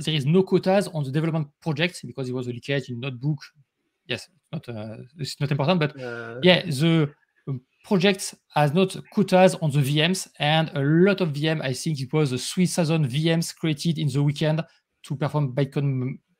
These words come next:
Speaker 1: mining, and it cost a lot in only one weekend. And so be careful about the quotas. Uh,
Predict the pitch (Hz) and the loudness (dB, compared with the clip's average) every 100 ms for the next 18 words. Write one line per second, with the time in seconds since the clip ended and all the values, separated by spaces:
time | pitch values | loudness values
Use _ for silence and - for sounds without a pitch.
0 | _ 160 135 147 143 160 170 170 - 139 | _ -6 0 2 4 4 2 -2 -4 -2
1 | 135 123 - 165 - - _ 135 135 143 | -4 -6 -4 -4 -4 -16 _ -6 0 4
2 | 170 170 - 147 147 143 139 147 160 151 | 4 2 -4 -4 0 2 2 0 0 0
3 | 147 156 165 - _ _ _ _ - 135 | 0 0 -2 -6 _ _ _ _ -10 -8
4 | 135 143 120 117 147 165 - 180 175 127 | -4 -6 -4 -6 -2 -4 0 0 2 0
5 | 143 127 139 156 143 143 147 135 _ _ | -2 -2 -4 -4 0 2 0 -2 _ _
6 | _ _ _ 127 113 117 113 107 110 117 | _ _ _ -6 -2 -2 -2 -4 -6 -10